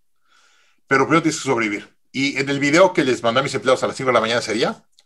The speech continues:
les dije, "Oiga, estoy muy preocupado, es lo que estoy viendo, tal, tal, tal. Estoy muy preocupado cómo vamos a sobrevivir los siguientes tres meses. Pero estoy más preocupado de cómo vamos a duplicar ventas el siguiente año".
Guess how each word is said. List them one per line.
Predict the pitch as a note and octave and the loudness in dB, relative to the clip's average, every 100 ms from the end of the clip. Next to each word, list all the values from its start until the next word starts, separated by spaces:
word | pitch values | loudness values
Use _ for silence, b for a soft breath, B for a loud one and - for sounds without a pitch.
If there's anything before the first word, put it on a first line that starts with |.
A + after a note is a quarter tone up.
| _ _ _ _ _ _ | _ _ _ _ _ _
les | A#2 B2 | 0 0
dije, | C#3 D#3+ | 0 0
"Oiga, | D3 | 0
estoy | C#3+ D3 | 0 2
muy | D#3+ | 2
preocupado, | D3+ A#2 - E3 F#3 | 2 0 2 2 2
es | - | 0
lo | C3 | -6
que | |
estoy | - C3 | -4 0
viendo, | C3+ C#3+ | 2 0
tal, | B2 B2+ | -2 -6
tal, | G#2+ | -4
tal. | G#2 E3+ A#3 _ _ _ _ _ _ _ | -2 -2 -2 _ _ _ _ _ _ _
Estoy | - - D#3 | -8 2 2
muy | C#3+ E3 G3+ | 4 4 4
preocupado | A#3 E3 F3 F3 | 2 2 2 2
cómo | F3 E3 | 4 2
vamos | D#3+ D#3+ | 2 -2
a | |
sobrevivir | - C3+ B2+ B2 C3 G#3+ A#3 - _ _ _ | 0 0 2 0 0 -2 -4 -10 _ _ _
los | - A#2 | -10 -6
siguientes | F#3+ F#3+ - | -2 -2 -2
tres | C#3+ A#2+ G#2 | -2 -2 -4
meses. | - - - _ _ _ _ _ _ _ _ _ _ _ | -16 -18 -20 _ _ _ _ _ _ _ _ _ _ _
Pero | - C#3 | 0 0
estoy | E3+ D#3 | 2 2
más | D#3 G3 | 4 2
preocupado | - G#3 F3 D3+ F#3+ C4+ _ _ _ _ _ | 2 -2 4 4 4 -2 _ _ _ _ _
de | - B2 | -6 -2
cómo | D#3 D3+ | 2 4
vamos | D3+ D3 | 4 2
a | |
duplicar | B2+ - B2 - D3 C#3 | 0 -2 -4 0 2 4
ventas | B2+ A#2+ G2+ - - _ _ | 2 -2 -6 -10 -14 _ _
el | - G#2 | -12 -10
siguiente | G#2+ A2+ G2+ | -6 -8 -6
año". | E2 - | -10 -12